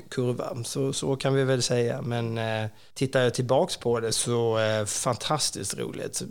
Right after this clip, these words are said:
Eh, väldigt mycket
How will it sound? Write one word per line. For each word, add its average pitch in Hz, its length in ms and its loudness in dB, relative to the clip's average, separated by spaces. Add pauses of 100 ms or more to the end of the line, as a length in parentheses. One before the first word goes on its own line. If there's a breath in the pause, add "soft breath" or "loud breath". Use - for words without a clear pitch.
(240)
Eh, - 420 -4 (260)
väldigt 131 580 2
mycket 117 760 0